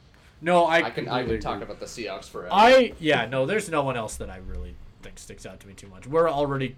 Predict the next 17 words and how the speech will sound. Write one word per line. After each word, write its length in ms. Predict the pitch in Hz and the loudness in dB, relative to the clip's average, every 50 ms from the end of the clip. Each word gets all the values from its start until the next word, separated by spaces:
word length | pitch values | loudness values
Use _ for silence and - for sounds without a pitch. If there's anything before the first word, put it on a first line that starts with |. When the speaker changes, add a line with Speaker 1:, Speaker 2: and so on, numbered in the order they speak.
| - | -14
Speaker 1:
crossing 400 | - - 147 127 117 - 127 123 | -8 -6 -6 -4 -6 -8 -10 -10
over 160 | 123 117 117 | -10 -8 -8
the 140 | 117 110 110 104 | -8 -8 -10 -10
hour 180 | 104 107 110 | -10 -10 -10
mark, 260 | 113 113 113 117 117 | -10 -10 -10 -10 -10
so 120 | - - 117 | -10 -10 -10
we 100 | 104 110 | -10 -6
gotta, 380 | 113 117 113 110 107 104 98 107 | -6 -6 -6 -6 -6 -8 -8 -8
we 120 | 127 143 | -4 -2
gotta 160 | 147 147 135 | 0 0 0
talk 200 | 135 - 139 127 | 0 -2 -4 -4
about 180 | - 135 123 - | -2 -4 -4 -6
some 120 | - 117 | -6 -10
other 160 | 117 113 120 117 | -10 -10 -10 -10
stuff. 380 | - - 131 135 135 - - _ _ _ _ _ _ _ _ _ - _ _ _ - | -10 -6 -6 -6 -6 -8 -16 _ _ _ _ _ _ _ _ _ -20 _ _ _ -20
So 260 | - - 123 113 110 | -14 -12 -10 -6 -4
Speaker 2:
Yep. 260 | 139 139 135 - - | -4 -4 -4 -6 -8